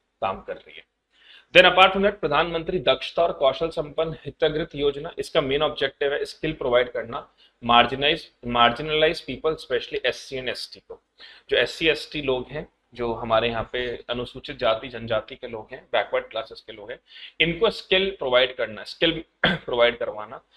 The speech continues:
इस स्कीम का मेन ऑब्जेक्टिव। Then let's talk about hi-, uh, health, आयुष्मान भारत scheme। You all know,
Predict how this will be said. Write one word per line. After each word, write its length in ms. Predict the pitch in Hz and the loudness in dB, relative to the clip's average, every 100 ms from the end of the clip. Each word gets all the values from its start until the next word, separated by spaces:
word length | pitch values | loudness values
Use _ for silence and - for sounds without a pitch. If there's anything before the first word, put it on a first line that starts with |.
| _ _ - | _ _ -8
इस 100 | 139 | -8
स्कीम 320 | 127 - 113 | -8 -10 -8
का 100 | 131 | -6
मेन 200 | 120 107 | -6 -8
ऑब्जेक्टिव। 440 | 90 - - - - _ _ _ _ - - - - | -10 -14 -20 -20 -20 _ _ _ _ -20 -20 -6 4
Then 160 | 202 226 | 8 8
let's 200 | 233 - | 6 4
talk 140 | 214 214 | 4 4
about 240 | 196 208 | 2 2
hi-, 380 | 165 139 131 - | 2 2 4 6
uh, 180 | 127 123 | 6 6
health, 180 | 139 175 - | 4 4 2
आयुष्मान 420 | 117 139 131 160 151 | 4 4 4 -2 0
भारत 260 | 143 143 147 | 0 0 -2
scheme। 320 | - 156 170 139 | -10 -12 -12 -6
You 60 | 120 | 4
all 280 | 113 135 | 6 4
know, 160 | 139 | 0